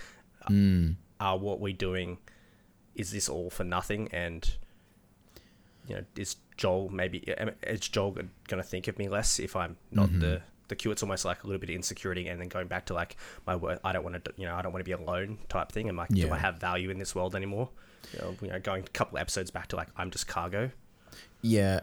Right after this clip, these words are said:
Speaker 2: something this moment also made me realize is that I don't think the previous couple of episodes have done a great job of highlighting how important she is to this world. Like, I, I remember when we got to the end here, I was like, "Oh, that's right, she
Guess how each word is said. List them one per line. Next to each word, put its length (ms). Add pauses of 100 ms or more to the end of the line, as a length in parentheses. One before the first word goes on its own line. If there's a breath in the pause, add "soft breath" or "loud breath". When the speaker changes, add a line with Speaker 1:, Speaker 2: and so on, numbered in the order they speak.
Speaker 2:
something 260
this 160
moment 260
also 240
made 220
me 80
realize 420
is 140
that 160
I 80
don't 280
think 200
the 80
previous 540
couple 260
of 60
episodes 380
have 80
done 160
a 40
great 280
job 460
of 500
highlighting 680
how 180
important 500
she 240
is 280
to 140
this 220
world. 340
Like, 420
I, 100
I 240
remember 260
when 160
we 60
got 120
to 60
the 120
end 140
here, 120
I 20
was 100
like, 140
"Oh, 140
that's 180
right, 160
she 220